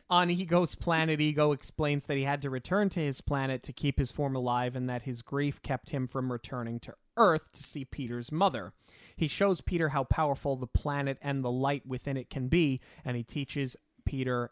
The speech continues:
to harness the energy. Um, playing catch. It's such a great way to lure us all in.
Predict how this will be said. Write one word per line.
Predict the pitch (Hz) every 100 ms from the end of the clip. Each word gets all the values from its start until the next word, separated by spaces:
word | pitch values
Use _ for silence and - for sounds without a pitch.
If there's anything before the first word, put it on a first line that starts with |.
| -
to | - 131 117
harness | - 123 120 -
the | 117
energy. | 123 123 104 87 95 _ - - - _ -
Um, | 143 139 135 135 131 131 - _ _ _ _ _ _ _ - _ _ _ _ _ _ _ _ _ _ _ _ _ _ - - -
playing | 226 247 233 170
catch. | - 104 101 - - - _ _ _ _ _ _ _ _ _ _ - _ _ _ _ _ -
It's | 233 -
such | - - - 185 - - - _ _ _ -
a | 180
great | 151 - 143 131 143 151 156
way | 131 131 143
to | 175 -
lure | 147 131 131 135 139
us | 139 139 - _
all | 123 127 120 117 107 _
in. | 117 110 92